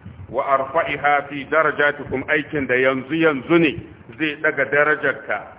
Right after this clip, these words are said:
Wa khairul lakum min i'ta'iz zahabi wal fidda, aikin da ya fi ka ɗauki zinari ka bayar sadaka, ya fi ka ɗauki azurfa ka bayar sadaka."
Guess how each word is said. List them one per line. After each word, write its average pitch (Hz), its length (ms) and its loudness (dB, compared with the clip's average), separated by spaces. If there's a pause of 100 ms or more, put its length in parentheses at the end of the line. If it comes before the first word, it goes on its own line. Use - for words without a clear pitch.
(180)
Wa 123 140 -4
khairul 156 500 0
lakum 147 260 -4
min 151 200 -2
i'ta'iz 147 800 -2 (100)
zahabi 143 280 0
wal 131 220 -2 (100)
fidda, 135 380 2 (580)
aikin 156 480 0
da 131 100 2
ya 147 240 4
fi 147 200 -8
ka 160 80 -2
ɗauki 135 440 -4
zinari 147 760 0
ka 127 80 2
bayar 143 540 2
sadaka, 151 440 0 (260)
ya 147 240 2
fi 156 100 -6
ka 156 140 -2
ɗauki 127 360 -6
azurfa 139 580 0
ka 131 100 -2
bayar 151 440 2
sadaka." 156 380 0